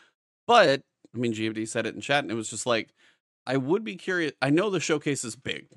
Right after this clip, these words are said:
and they do that for the big announcement, but every so often, like, they did a campfire chat and sat down and talked through some stuff, and we know, and it's those kind of things to say, "Hey, guys, we know," uh, you know, if they could acknowledge some of that stuff sometimes in kind of a live setting, vocal discussion,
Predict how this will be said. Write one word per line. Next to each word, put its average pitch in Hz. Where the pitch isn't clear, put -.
and 120
they 127
do 135
that 131
for 123
the 110
big 110
announcement, 107
but 131
every 165
so 170
often, 160
like, 147
they 156
did 175
a 151
campfire 160
chat -
and -
sat 135
down 123
and 98
talked 127
through 113
some 113
stuff, 95
and -
we 117
know, 127
and 110
it's -
those 170
kind 170
of 135
things 147
to 147
say, 143
"Hey, 165
guys, 151
we 139
know," 143
uh, 110
you 120
know, 131
if 120
they 151
could 123
acknowledge 131
some 170
of 180
that 180
stuff 185
sometimes 170
in 147
kind 156
of 143
a 131
live 123
setting, 143
vocal 131
discussion, 131